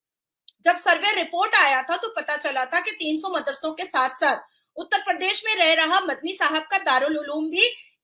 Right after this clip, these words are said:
इल्लीगल है, अवैध है, जिसको बंद कर देना चाहिए। और संवैधानिक तरीके से कई बार ऐसे फतवा दारुल उलूम की तरफ से आए हैं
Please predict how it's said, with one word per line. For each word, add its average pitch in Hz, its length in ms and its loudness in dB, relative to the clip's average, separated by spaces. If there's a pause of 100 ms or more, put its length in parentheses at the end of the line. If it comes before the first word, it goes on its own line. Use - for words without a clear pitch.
इल्लीगल 311 560 2
है, 392 260 2
अवैध 311 480 4
है, 294 260 2
जिसको 320 280 -10
बंद 285 240 -2
कर 247 120 0
देना 240 240 -4
चाहिए। 247 280 -4
और 427 120 -4
संवैधानिक 262 720 -4
तरीके 285 320 -4
से 285 200 -2 (400)
कई 415 280 2
बार 370 320 6
ऐसे 339 300 2
फतवा 320 360 -2
दारुल 285 340 0
उलूम 285 240 -8
की 320 100 -10
तरफ 254 200 -8
से 311 180 -4
आए 254 320 0
हैं 330 240 0